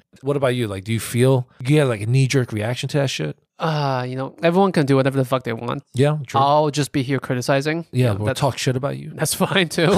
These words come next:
Speaker 2: right? You do you, we do we.
Speaker 1: Ah, okay. All right.
Speaker 2: But why the fuck does anyone need more than two cars, let's say?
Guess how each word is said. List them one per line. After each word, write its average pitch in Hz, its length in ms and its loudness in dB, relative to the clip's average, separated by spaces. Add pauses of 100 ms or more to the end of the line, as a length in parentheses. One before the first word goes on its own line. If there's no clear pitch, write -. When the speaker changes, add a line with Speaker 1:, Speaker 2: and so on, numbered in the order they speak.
(140)
Speaker 2:
right? 170 260 2 (440)
You 156 120 2
do 160 140 2
you, 165 320 4 (280)
we 156 160 2
do 151 220 2
we. 151 300 0 (340)
Speaker 1:
Ah, 117 240 -2
okay. 147 420 0
All 135 140 4
right. 151 340 4 (520)
Speaker 2:
But 170 160 0
why 175 260 0
the 247 100 0
fuck 226 260 -4
does - 240 -10
anyone 151 520 2
need 131 300 2
more 131 260 2
than 127 160 -2
two 127 160 -2
cars, 113 320 -4
let's 110 160 -8
say? 113 240 -2